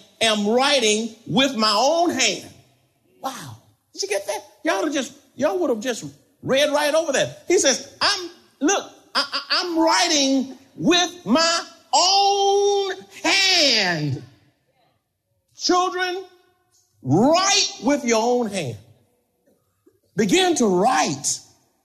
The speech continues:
There's a blessing in the writing. Number six, praise sincerely. Praise sincerely. The only word of caution regarding affirmation is that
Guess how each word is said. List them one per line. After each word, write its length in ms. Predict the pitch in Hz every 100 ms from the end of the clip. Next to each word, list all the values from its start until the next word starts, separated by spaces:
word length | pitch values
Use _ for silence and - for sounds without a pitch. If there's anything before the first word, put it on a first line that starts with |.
| _ _ _ _ _
There's 300 | 139 262 202
a 80 | 175
blessing 600 | 143 202 302 - 302 269
in 120 | 262
the 100 | 269
writing. 560 | 269 311 294 233 151 110 - - _ _ _ _ _ _
Number 200 | 170 208
six, 600 | 208 294 285 - - - - _ _ -
praise 800 | 214 240 240 240 240 220 - -
sincerely. 920 | - 220 196 - 233 185 120 123 - - _ _ _ _ _ _ _ _ -
Praise 440 | 202 196 196 196
sincerely. 760 | - 175 170 190 147 113 - - - _ _ _ _ _ _ _ _ _ _ _ -
The 200 | 135 196
only 280 | 262 320 311
word 360 | 269 254 254
of 160 | 202 -
caution 460 | 240 226 226 214 180
regarding 540 | 165 160 208 196 185
affirmation 720 | 196 190 185 185 185 - 156
is 260 | 151 156 139
that 300 | 165 143